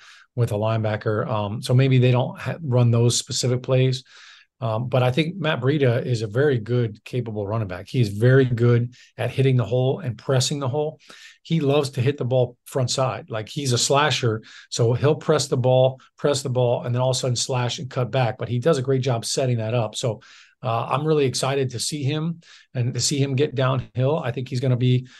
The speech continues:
um, you know, very effective for the Giants. I, I think the key with him is just get him as many carries early on as you can, like, get him comfortable, get him into some sort of rhythm.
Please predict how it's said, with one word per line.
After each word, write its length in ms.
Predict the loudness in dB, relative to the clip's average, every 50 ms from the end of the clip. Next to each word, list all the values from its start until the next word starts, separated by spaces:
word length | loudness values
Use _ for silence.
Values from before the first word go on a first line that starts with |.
| -20 -20 _ -8
um, 400 | -4 -2 -2 -2 -2 -4 -6 -6 -6
you 80 | -4
know, 60 | -2
very 220 | 2 2 4 4 4
effective 420 | 2 2 0 0 0 0 -2 -4
for 80 | -4 -4
the 100 | -4 -4
Giants. 420 | -2 -2 -2 -2 -4 -4 -8 -10 _ _ -20 -20 -20 -20 _ _ -14
I, 300 | -10 -8 -6 -4 -2 -2
I 60 | 0
think 140 | 0 0 0
the 120 | 0 0
key 260 | 0 0 2 4 6 6
with 180 | 6 6 4
him 220 | 4 2 0 2 2
is 80 | 2
just 400 | 2 2 2 0 0 -2 _ -6
get 160 | -2 0 2
him 100 | 2 2
as 120 | 0 0 0
many 180 | 0 -2 -2
carries 400 | -2 -2 0 2 2 2 2 2
early 240 | 0 -2 -2 -2 -2
on 160 | -2 -2 -4
as 80 | -4 -6
you 80 | -10 -8
can, 320 | -4 -2 -2 -2 -2 -6
like, 160 | -10 -12 -8
get 160 | -6 -4 -2
him 140 | 0 0 -2
comfortable, 540 | 0 0 0 0 2 0 0 0 2 0 0
get 200 | 0 0 -2 0
him 220 | 0 2 2 0
into 280 | 0 0 0 0 0 0
some 200 | 0 -2 -2 -2
sort 220 | -2 -2 -2 -2
of 60 | -2 0
rhythm. 380 | 0 0 0 0 -2 -6 -6